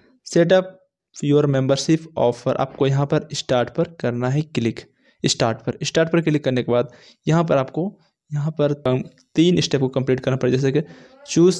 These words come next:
ए कंप्लीट, ठीक है, फिर यहाँ कस्टमाइज ऑफर और जो सबमिट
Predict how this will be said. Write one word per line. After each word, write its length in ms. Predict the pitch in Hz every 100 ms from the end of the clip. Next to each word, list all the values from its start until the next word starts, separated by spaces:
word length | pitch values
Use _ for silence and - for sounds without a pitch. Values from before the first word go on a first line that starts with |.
| -
ए 120 | - 139
कंप्लीट, 560 | 139 135 127 131 135 135
ठीक 120 | 143
है, 100 | 147 156 - -
फिर 100 | 147
यहाँ 240 | 147 151 156 - _ _ _ -
कस्टमाइज 840 | - 147 - 151 147 147 160 156 - - _ _ _ - -
ऑफर 460 | 131 131 135 143 - - _ -
और 160 | 135
जो 140 | 135 135
सबमिट 540 | 139 147 139 156 175